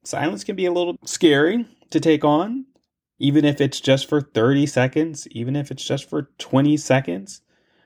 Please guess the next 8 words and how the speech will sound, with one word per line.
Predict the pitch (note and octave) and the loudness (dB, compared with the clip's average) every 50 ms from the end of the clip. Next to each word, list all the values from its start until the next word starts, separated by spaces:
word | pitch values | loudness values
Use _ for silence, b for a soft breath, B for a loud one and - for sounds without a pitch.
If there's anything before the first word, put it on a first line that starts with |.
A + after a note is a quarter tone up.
| _ _ _ | _ _ _
But | E3+ E3+ E3 - - _ _ _ _ _ _ _ _ _ _ _ _ | 2 2 2 0 -6 _ _ _ _ _ _ _ _ _ _ _ _
if | - D#3+ D#3+ D#3+ | 2 2 2 0
you | D#3 D3+ C3+ | -4 -4 -4
did | A#2+ - - F3+ B3 C#4 C#4+ C4 A3+ - - - - _ _ _ _ _ _ _ - | -2 2 2 4 4 2 2 0 -2 -4 -6 -10 -18 _ _ _ _ _ _ _ -4
pause | - F3+ E3+ E3 D#3+ D#3+ - - - _ _ _ _ _ _ _ _ _ _ | 0 2 4 4 2 2 -2 -8 -16 _ _ _ _ _ _ _ _ _ _
the | - C#3+ | -6 0
podcast | D3+ D3 C3+ C3+ C3+ - C#3 C#3+ D#3 F3+ F#3 - D#3 | 2 2 2 2 2 2 2 2 2 -2 -2 -2 0
and | C#3 C3 B2 B2 B2+ C3 | 0 2 2 0 -2 -4